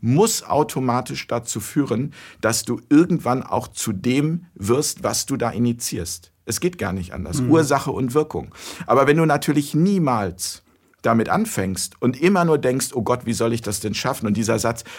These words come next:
Speaker 1: „Dafür bin ich ja schon viel zu alt.“ Wie oft habe ich diesen Satz schon gehört? Ich meine, ich bin jetzt zweiundfünfzig und ich habe so dieses, äh, „Nee, jetzt erst recht.“ Also ich finde, je älter ich werde, umso spannender wird das für mich, je mehr Lebenserfahrung habe ich.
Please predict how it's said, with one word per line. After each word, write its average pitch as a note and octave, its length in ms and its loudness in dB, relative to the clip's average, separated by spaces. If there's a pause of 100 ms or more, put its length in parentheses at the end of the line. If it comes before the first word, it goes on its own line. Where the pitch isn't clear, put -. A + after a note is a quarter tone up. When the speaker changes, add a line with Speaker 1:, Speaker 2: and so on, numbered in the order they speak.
(140)
Speaker 1:
„Dafür C#3 420 2
bin A#2 200 -2
ich A2+ 100 0
ja G#2+ 140 -2
schon G2 180 -4
viel A#2+ 320 -6
zu - 160 -6
alt.“ D#2 240 -4
Wie A#2+ 80 0
oft - 160 -2
habe A#2+ 140 -4
ich A#2 100 -8
diesen C#3 300 -6
Satz A2+ 260 -6
schon G#2+ 240 -6
gehört? F2+ 340 -6
Ich G2 120 -8
meine, B2 160 2
ich A#2 80 -10
bin D3 100 -4
jetzt C#3 220 -4
zweiundfünfzig B2 880 -4 (540)
und C3+ 140 2
ich C3 140 2
habe C#3 160 0
so C#3+ 100 0
dieses, A#2+ 640 -2
äh, G#2+ 140 2
„Nee, B2+ 220 4
jetzt A2 460 -2
erst F2+ 380 -4
recht.“ - 460 -6 (340)
Also A2+ 140 0
ich B2 120 -2
finde, D#3 280 2
je A2+ 220 0
älter C3+ 360 2
ich F#2+ 180 -4
werde, A#2 280 0
umso A2+ 240 0
spannender A#2 580 -2
wird C#3+ 160 -2
das A#2+ 160 -2
für G2 140 -6
mich, G#2+ 160 -4
je A#2+ 80 2
mehr A2+ 180 2
Lebenserfahrung F2+ 1040 -2
habe D#2 200 -8
ich. - 180 -16